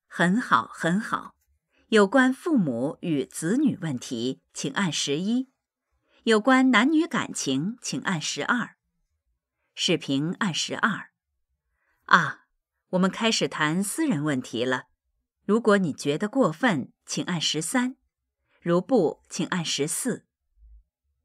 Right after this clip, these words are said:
世平又鼓起勇气按十四。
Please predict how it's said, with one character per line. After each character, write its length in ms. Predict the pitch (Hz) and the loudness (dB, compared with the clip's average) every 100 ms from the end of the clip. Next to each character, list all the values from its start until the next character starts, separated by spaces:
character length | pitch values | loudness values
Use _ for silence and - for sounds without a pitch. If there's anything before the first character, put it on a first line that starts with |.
| _ | _
世 240 | - - 160 | -6 0 0
平 440 | - 135 147 170 | 0 -2 -2 0
又 180 | 247 214 | 0 0
鼓 260 | - 143 175 | -2 -6 -6
起 260 | - 160 | -4 -4
勇 220 | 165 98 | -4 -6
气 300 | - - 160 - | -8 -4 -2 -2
按 220 | - 147 | -4 -6
十 240 | - 127 | -6 -6
四。 360 | 143 - 180 - | -6 -4 -6 -8